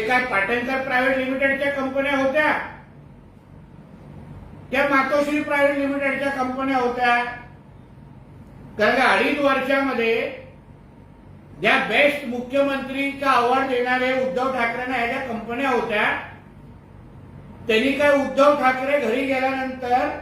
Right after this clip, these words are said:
राजीनामा दिल्यानंतर आपल्या कंपन्यांना काय टाळा लावलेला आहे?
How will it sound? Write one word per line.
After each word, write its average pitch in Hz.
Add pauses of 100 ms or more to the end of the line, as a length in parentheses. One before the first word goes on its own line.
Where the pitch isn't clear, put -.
(120)
राजीनामा 262
दिल्यानंतर 254 (1600)
आपल्या 277
कंपन्यांना 269
काय 294
टाळा 269
लावलेला 294
आहे? 320